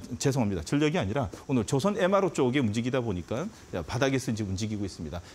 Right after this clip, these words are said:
페노션, 하이로코리아, 에이루트, 세진중공업. 세진중공업은 말 그대로 우리나라에서, 어, 이 조선의 이, 어, 깡통이라고 좀, 어,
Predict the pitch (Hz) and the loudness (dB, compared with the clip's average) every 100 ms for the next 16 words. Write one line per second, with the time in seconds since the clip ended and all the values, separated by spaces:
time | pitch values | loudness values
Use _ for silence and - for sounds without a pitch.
0 | - 233 226 220 240 254 254 - 127 123 | -4 2 4 4 2 0 0 0 2 2
1 | 135 123 101 143 - - - 139 135 117 | 0 2 2 0 -2 -8 0 4 4 2
2 | - 143 233 226 240 247 - 143 156 160 | 0 0 2 2 2 0 0 0 2 0
3 | 90 - - 269 269 277 233 214 240 214 | -2 -6 -6 -2 2 2 4 4 4 4
4 | 180 214 202 107 110 170 165 180 135 165 | 4 4 4 2 2 2 2 2 2 0
5 | 92 123 151 143 135 127 165 208 233 - | 0 0 2 2 2 2 2 0 -2 -10
6 | - - 113 104 110 135 104 - - - | -18 -8 0 2 4 4 2 -2 -18 -20
7 | - - - - - 127 123 165 156 175 | -20 -8 -8 -8 -4 -2 0 2 4 4
8 | 208 139 110 104 - - - - - 214 | 2 2 -2 -4 -10 -12 -10 -8 -2 0
9 | 214 120 104 113 107 107 127 107 80 87 | 0 0 2 2 2 0 0 -2 -4 -6
10 | 85 | -6